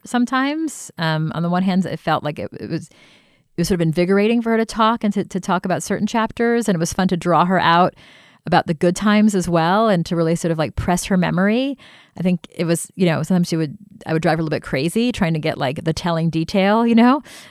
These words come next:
Um, but she was ninety-three years old, you know, uh, she was not in, she was in fairly frail health, but she was in very, very sound mind. She was incredibly sharp and had this very,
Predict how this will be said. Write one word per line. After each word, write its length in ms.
Um, 640
but 540
she 120
was 80
ninety-three 360
years 160
old, 380
you 140
know, 320
uh, 440
she 160
was 140
not 240
in, 220
she 100
was 100
in 120
fairly 260
frail 300
health, 340
but 100
she 120
was 80
in 100
very, 320
very 220
sound 340
mind. 340
She 140
was 100
incredibly 300
sharp 460
and 100
had 80
this 140
very, 440